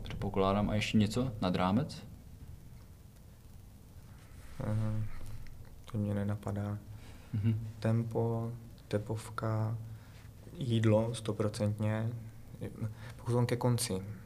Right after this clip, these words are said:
Speaker 2: Jo, na začátku to má člověk spoustu sil, ale ke konci už ta hlava je taková una-, no, byl jsem jak kdyby lehce unavený.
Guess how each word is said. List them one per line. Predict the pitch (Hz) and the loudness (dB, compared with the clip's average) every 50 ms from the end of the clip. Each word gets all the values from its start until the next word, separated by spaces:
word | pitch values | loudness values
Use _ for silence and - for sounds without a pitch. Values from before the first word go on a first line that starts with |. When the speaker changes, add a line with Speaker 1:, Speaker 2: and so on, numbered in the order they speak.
| - - - - - - - - - - - - - | -14 -14 -14 -14 -14 -14 -16 -18 -18 -18 -14 -6 0
Speaker 2:
Jo, | 107 107 113 | 2 4 4
na | 117 113 | 4 4
začátku | 113 117 117 - 120 117 113 - - 117 113 113 110 - - - - - - | 2 0 0 2 2 2 2 2 2 2 2 2 0 -4 -8 -10 -10 -6 0
to | - 104 | 4 4
má | 113 110 | 6 6
člověk | 110 110 113 113 117 113 | 4 4 4 2 2 2
spoustu | - - - 117 113 - - 117 - - | 0 -2 -2 -2 -2 -2 -4 -4 -2 0
sil, | - 113 117 | 2 4 4
ale | 113 113 110 | 4 4 4
ke | 110 110 113 | 2 2 0
konci | 110 113 113 113 110 113 117 117 117 117 - - - - - - | 2 2 2 2 2 0 -2 -2 -2 -4 -6 -12 -14 -14 -12 -10
už | - 110 - | -8 -6 -2
ta | - 113 | 2 2
hlava | 107 107 113 113 113 113 113 110 | 4 6 6 6 6 8 8 8
je | 113 113 | 8 8
taková | 110 113 113 - 117 113 117 113 110 113 110 110 | 6 4 2 4 4 6 6 6 6 4 4 2
una-, | 110 113 113 113 113 | 2 2 2 2 2
no, | 113 110 110 113 123 113 - - | 0 2 2 2 2 0 -2 -4
byl | 110 110 110 107 107 110 | -2 0 0 2 0 0
jsem | - - 107 107 | -2 -2 0 2
jak | 107 107 | 2 2
kdyby | 107 107 110 110 107 | 2 2 0 0 0
lehce | 110 107 107 107 - - - | 2 0 0 0 -2 -4 -2
unavený. | 113 110 107 110 110 110 110 110 117 117 123 123 | 0 2 4 4 4 4 4 4 4 4 2 0